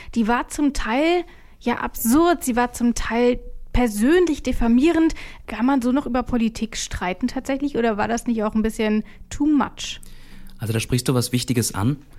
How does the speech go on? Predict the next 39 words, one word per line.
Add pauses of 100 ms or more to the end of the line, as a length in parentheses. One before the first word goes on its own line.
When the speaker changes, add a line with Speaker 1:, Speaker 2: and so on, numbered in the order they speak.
(220)
Speaker 2:
Tatsächlich (100)
haben
wir
es
erlebt,
dass
die
Debatte
um
den
Artikel
dreizehn
beziehungsweise
siebzehn (200)
sehr
unsachlich
geworden
ist. (320)
Ich
habe
einen
Artikel
mitgebracht
von
Judith
Horchert, (160)
die
ist
Ressortleiterin
bei
Spiegel
Online
Netzwelt (400)
und
die
kritisiert
eben
genau
das.